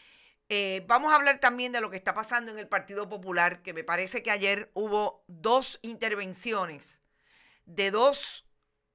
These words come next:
grupos demográficos de ese partido relacionado a lo que está pasando,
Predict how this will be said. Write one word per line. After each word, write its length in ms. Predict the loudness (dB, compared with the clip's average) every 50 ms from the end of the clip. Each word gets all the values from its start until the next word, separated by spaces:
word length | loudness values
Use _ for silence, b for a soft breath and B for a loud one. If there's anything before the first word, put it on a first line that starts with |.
| _ -12
grupos 720 | -6 0 0 2 0 2 2 2 2 2 0 -4 -6 -4
demográficos 1120 | -4 -2 0 0 2 4 6 8 8 6 4 -2 -6 -6 -6 -6 -6 -8 -14 -20 -20 _ _ _ _ _
de 260 | -8 -6 -4 -4 -4
ese 160 | -4 -4 0
partido 720 | 2 2 2 2 0 -6 -10 -8 -4 -4 -4 -4 -6 -10 -16 -18 b b b b b b b -2
relacionado 1040 | 0 2 4 4 2 2 -2 -4 -4 0 2 4 4 4 4 2 -2 -4 -8 -10 -16 -4 _
a 140 | 2 2 2
lo 160 | 2 -2 -6
que 80 | -10
está 260 | -12 -4 -2 0 0 0
pasando, 760 | 0 -2 -2 -2 -4 -4 -4 -6 -8 -8 -8 -8 -10 -14